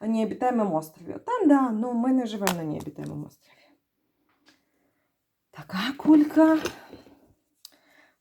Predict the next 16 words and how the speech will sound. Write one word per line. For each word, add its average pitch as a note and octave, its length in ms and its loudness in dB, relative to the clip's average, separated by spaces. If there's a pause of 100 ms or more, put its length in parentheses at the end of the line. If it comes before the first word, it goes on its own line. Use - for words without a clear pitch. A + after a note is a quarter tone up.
А, E3+ 200 -12
дзвіночок. E3 640 -2
От - 140 -4
я B3+ 100 2
спеціально B3+ 440 0
хочу A#3 260 -8
всі A3+ 200 -6
вам G#3+ 140 -2
показати A3 520 -4
і G#3+ 120 -4
порахувати, A3+ 680 -2
скільки E3+ 480 -6
в - 20 -6
мене. D3+ 240 -4
Оці F#3 220 -8
такі - 300 -10